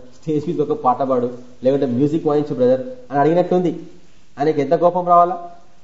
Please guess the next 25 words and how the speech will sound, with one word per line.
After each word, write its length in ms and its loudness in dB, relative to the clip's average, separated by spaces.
"నీకు 220 2
టైం 340 -4
పాస్ 140 0
కొరకు 200 -2
నేను 120 2
వచ్చాను 160 -2
అనుకుంటున్నావా 400 -2
ఈ 40 2
లోకంలోకి? 600 0
నీకు 200 0
డ్రామా 400 0
చేయడానికి, 600 -2
మ్యాజిక్ 420 0
చేయడానికి 260 2
నేను 120 0
ఇక్కడ 140 -2
వచ్చాను, 240 -4
నేను 180 -2
మ్యాజిషియన్ 420 -4
అనుకుంటున్నారా? 500 -2
నేను 120 -2
ఏమైనా 140 0
మంత్రగాన్ని 420 2
అనుకుంటున్నారా 440 -4
మీరు?" 200 -2